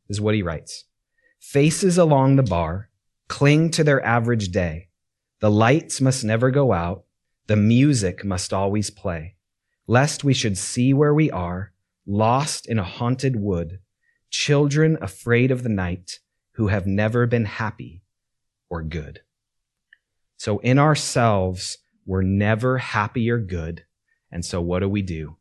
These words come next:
We turn to the idols to try to be happy or good. We look to something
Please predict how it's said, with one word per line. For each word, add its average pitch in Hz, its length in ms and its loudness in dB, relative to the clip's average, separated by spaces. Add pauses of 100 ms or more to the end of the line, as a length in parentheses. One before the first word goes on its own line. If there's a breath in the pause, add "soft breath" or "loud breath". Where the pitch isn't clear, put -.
(420)
We 95 180 -6
turn 95 440 -6
to 101 100 -8
the 101 200 -8
idols - 600 -18 (240)
to 98 120 -6
try 90 480 -4
to 101 140 -6
be 90 160 -6
happy 78 640 -12 (340)
or 82 140 -6
good. 76 360 -16 (600)
We 98 180 0
look 107 440 0
to - 180 -4
something 107 600 -2